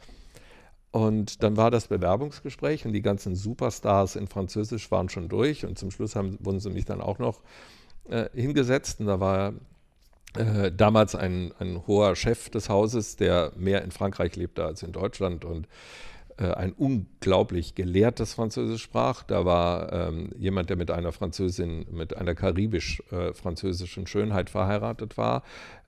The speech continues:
ähm, der, und noch hier, also drei, die konnten alle super Französisch. Und das Gespräch war aber auf Deutsch. Und dann fragte schließlich der, der, der Hörfunkdirektor,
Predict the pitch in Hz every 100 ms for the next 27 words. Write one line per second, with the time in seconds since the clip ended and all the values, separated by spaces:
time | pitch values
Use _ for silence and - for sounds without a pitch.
0 | - 104 98 98 98 95 - 92 95 95
1 | 92 - - 95 98 101 - 87 95 -
2 | 87 92 95 - 107 - 95 95 95 95
3 | 110 95 87 95 95 92 - - 87 -
4 | 98 - 95 101 139 139 135 131 135 202
5 | 214 - - - - - - - - -
6 | - - 110 110 139 - 127 151 147 127
7 | 139 127 131 - 110 107 98 98 98 92
8 | 95 117 156 143 147 147 156 156